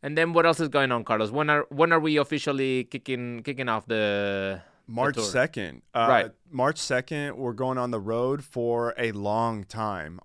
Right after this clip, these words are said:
Speaker 2: on a bus. Bobby last night asked me if we're gonna fight the whole time. He keeps bringing that up. I think he wants to fight the whole time.
Speaker 1: Of course.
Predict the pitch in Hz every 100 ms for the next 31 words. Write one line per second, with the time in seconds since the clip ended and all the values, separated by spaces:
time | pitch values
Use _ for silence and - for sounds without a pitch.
0 | 110 113 123 123 110 113 - - 113 127
1 | 156 156 131 131 - 120 113 113 76 110
2 | 104 123 110 110 107 - 107 107 92 -
3 | 117 - 95 92 92 107 98 101 127 156
4 | 165 - 123 110 95 92 85 95 104 110
5 | 120 117 98 113 120 104 - 95 - 92
6 | 92 - 98 101 131 - 190 135 -